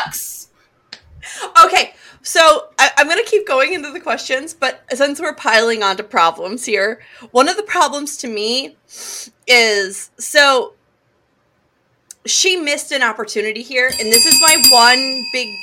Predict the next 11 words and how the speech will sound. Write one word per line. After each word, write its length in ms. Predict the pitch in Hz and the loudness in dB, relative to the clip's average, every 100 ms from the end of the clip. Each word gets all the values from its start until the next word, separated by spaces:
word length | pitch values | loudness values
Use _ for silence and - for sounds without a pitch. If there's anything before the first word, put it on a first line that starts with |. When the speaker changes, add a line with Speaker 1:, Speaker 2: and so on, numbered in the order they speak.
| - | 0
Speaker 2:
bell 240 | 185 180 | 2 2
here. 480 | 208 254 226 208 214 - _ | 0 0 2 2 -2 -12 _
Speaker 1:
You 140 | 220 220 | -8 -6
just 200 | 240 277 | -6 -2
have 180 | 226 214 | -2 -2
one? 400 | 165 175 277 311 _ _ _ _ _ | -6 -4 -4 -8 _ _ _ _ _
Speaker 2:
Just 220 | 254 277 _ _ _ _ _ 233 | -6 -6 _ _ _ _ _ 0
one. 380 | 233 175 147 - | 2 2 -2 -4
And 260 | 233 220 - - | -2 -2 -4 -2
it's, 320 | 277 - - - | -2 -2 -12 -4
uh, 300 | 254 226 | -2 -2